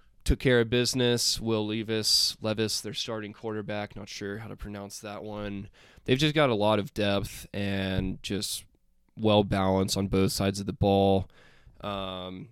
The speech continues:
Missouri, they're a team that's on the up and up with Eli Drinkwitz. You know, everyone that I've heard in the media that's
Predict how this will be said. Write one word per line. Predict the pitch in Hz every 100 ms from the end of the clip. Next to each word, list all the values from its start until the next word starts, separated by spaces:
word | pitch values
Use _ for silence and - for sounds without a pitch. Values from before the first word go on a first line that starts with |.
| -
Missouri, | 110 101 113 120 120 120 120 117 113 _ _ _ -
they're | 110 113
a |
team | 110 - 113 113 110 110
that's | 107 104 104 - -
on | 107 101
the | 98
up | 107 104
and | 104
up | 104 -
with | 101 -
Eli | 107 104 101
Drinkwitz. | - 110 104 107 104 104 - - - _ _ _ _ _ _ _ _ _ _
You | - 110
know, | 98 107 104 110
everyone | 110 113 113 107 107 104
that | 101
I've | 104
heard | 113 107
in | 104
the | 104
media | 107 101 107 104 98
that's | 98 - - -